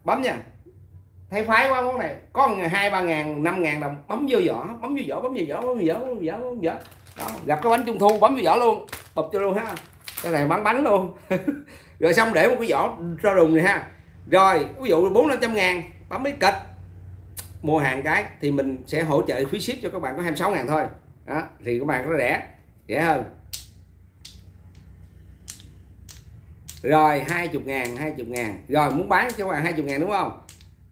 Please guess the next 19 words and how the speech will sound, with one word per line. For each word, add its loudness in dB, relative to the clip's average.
Rồi, -6
mình -6
mua 0
mười -2
tám -2
ngàn, -4
bán -2
hai -2
mươi -6
ngàn, -6
mình -4
lời -4
được -6
ba 2
ngàn -4
đó -6
các -6
bạn. -6
Rồi. 2